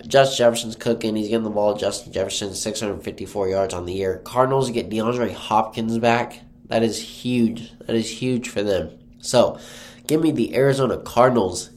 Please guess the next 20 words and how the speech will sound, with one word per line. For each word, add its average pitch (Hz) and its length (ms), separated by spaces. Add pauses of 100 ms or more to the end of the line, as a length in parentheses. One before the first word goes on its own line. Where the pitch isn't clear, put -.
in 104 360
this 107 520 (280)
game. 107 540 (440)
Cardinals 113 440
over 107 260
Minnesota. 95 720 (960)
Uh, 101 160
next 131 280
game, 139 140
we 135 60
got 123 180
the 101 120
Giants 127 800 (300)
at 113 320 (140)
the 113 160
New 143 180
York 254 220
Football 196 260
Giants, - 720 (320)
who 135 480